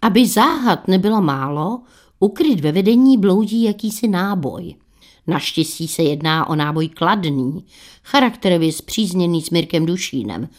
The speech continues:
tedy doufám, že se do mě trefovat nebude. Otázkou zůstává, co když ho ta role dobráka časem omrzí a promění se v náboj záporný.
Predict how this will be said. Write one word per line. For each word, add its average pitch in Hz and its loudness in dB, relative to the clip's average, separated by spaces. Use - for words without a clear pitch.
tedy 160 -2
doufám, 180 0
že - -8
se 220 -2
do 208 -4
mě 156 2
trefovat 156 -6
nebude. 165 -2
Otázkou 269 0
zůstává, 196 2
co - 0
když 240 0
ho 302 0
ta 285 0
role 214 2
dobráka 214 0
časem 208 -2
omrzí 190 2
a - -4
promění 208 4
se 240 0
v 170 -2
náboj 165 2
záporný. 165 -6